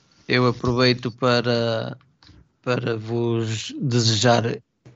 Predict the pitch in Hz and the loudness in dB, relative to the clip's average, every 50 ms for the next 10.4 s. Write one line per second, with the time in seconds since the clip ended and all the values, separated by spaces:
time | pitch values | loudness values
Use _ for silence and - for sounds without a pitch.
0 | _ - 127 123 127 139 127 117 117 120 120 113 - 117 - - - _ _ _ | _ -8 -6 -2 0 0 0 0 0 -4 -8 -8 -8 -10 -14 -14 -16 _ _ _
1 | _ - 127 123 131 127 123 113 123 - _ _ _ _ - 127 123 - 135 127 | _ -6 0 2 4 4 4 2 -2 -10 _ _ _ _ -6 -4 -2 0 0 2
2 | 120 120 113 117 117 120 117 113 120 135 143 - _ _ _ _ _ _ _ _ | 2 2 2 2 2 2 2 0 -4 -6 -8 -10 _ _ _ _ _ _ _ _
3 | _ _ - - - - _ _ _ _ _ _ _ _ _ _ _ _ - - | _ _ -20 -20 -20 -20 _ _ _ _ _ _ _ _ _ _ _ _ -14 -14
4 | 123 127 - 135 135 131 127 123 117 - - _ _ - 123 120 113 - - 131 | -4 0 2 2 4 4 2 0 -2 -4 -6 _ _ -10 -8 -8 -6 -4 -2 -2
5 | 131 123 127 135 123 117 - 139 123 127 123 110 113 117 113 107 - 123 117 127 | -2 0 -2 -4 -4 -4 -4 -4 -2 -2 -2 -2 -2 -4 -6 -4 -2 0 0 2
6 | 131 135 143 - _ _ _ - - - - - - - 127 123 123 120 117 117 | 0 -2 -6 -10 _ _ _ -20 -20 -20 -20 -18 -12 -8 -6 -4 -4 -4 -4 -4
7 | 113 113 - - - - _ _ _ _ _ _ _ - 131 127 123 127 127 127 | -4 -4 -4 -6 -6 -8 _ _ _ _ _ _ _ -2 0 4 4 6 6 4
8 | 127 127 123 123 123 - - - _ - 147 127 110 120 117 117 113 113 110 107 | 4 2 2 2 0 -2 -6 -12 _ -16 -14 -12 -8 -6 -4 -2 -2 -2 -2 -4
9 | 107 - 120 113 107 110 117 117 110 110 113 107 107 110 101 - 113 107 - 117 | -2 0 2 2 2 2 0 0 2 2 0 0 0 0 0 0 0 0 2 4
10 | 117 113 117 120 - - - | 4 4 4 2 -2 -6 -12